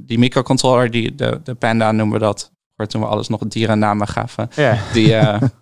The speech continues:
Speaker 2: Ja, die hebben we ook teruggezien in dat talk, de Panda.
Speaker 1: Ja, precies.
Speaker 2: Ja.
Speaker 1: Die, die controleert dus al die berichtjes, eh, en die is zelf ook niet in staat om berichten te sturen. Dus die kan alleen maar berichten bekijken en che-,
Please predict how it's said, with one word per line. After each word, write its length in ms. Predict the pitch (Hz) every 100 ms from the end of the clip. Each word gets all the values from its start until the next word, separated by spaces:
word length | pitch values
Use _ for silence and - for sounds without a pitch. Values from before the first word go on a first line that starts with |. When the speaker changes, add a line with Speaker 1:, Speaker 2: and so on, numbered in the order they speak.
| -
Speaker 2:
Ja, 180 | - 143
die 80 | 160
hebben 180 | 165 160
we 60 |
ook 40 | 143
teruggezien 380 | 156 151 127 127
in 120 | 120
dat 140 | 120
talk, 280 | 113 101 92
de 80 | 123
Panda. 460 | - 101 98 92 92
Speaker 1:
Ja, 180 | 123 104
precies. 380 | 123 - -
Speaker 2:
Ja. 140 | - 120
Speaker 1:
Die, 240 | 151 139
die 120 | 156
controleert 540 | 156 165 156 135 139 151
dus 160 | -
al 160 | - 135
die 160 | 135 123
berichtjes, 640 | 123 139 - 139 131 -
eh, 340 | 131 113 113
en 60 | 117
die 80 | 120
is 80 | -
zelf 280 | 123 127
ook 100 | 131
niet 180 | 135 131
in 100 | 135
staat 340 | - 120 120 -
om 300 | 120 117 113
berichten 380 | 120 117 127
te 100 | -
sturen. 340 | - - 156 147
Dus 120 | 131
die 100 | 127
kan 200 | 127 117
alleen 280 | 120 117 120
maar 200 | 117 107
berichten 360 | 127 117 - 110
bekijken 480 | 113 135 127 - 120
en 80 |
che-, 180 | 107 120